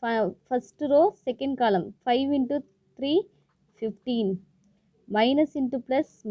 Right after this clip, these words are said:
minus. One into one, one. நெக்ஸ்ட்டு, ஃபஸ்ட்டு ரோ, செகண்ட் ரோ, தேர்ட் காலம். Five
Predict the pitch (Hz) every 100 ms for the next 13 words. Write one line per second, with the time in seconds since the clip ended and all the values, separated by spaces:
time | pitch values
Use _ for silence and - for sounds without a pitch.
0 | 196 190 214 220 302 - 220 226 262 277
1 | 247 233 285 403 _ - 190 214 185 -
2 | _ _ _ _ _ _ _ 226 226 214
3 | - 277 359 381 _ _ - 240 - -
4 | 302 262 220 240 220 277 285 254 330 392
5 | _ 277 285 269 233 196 165 196 247 254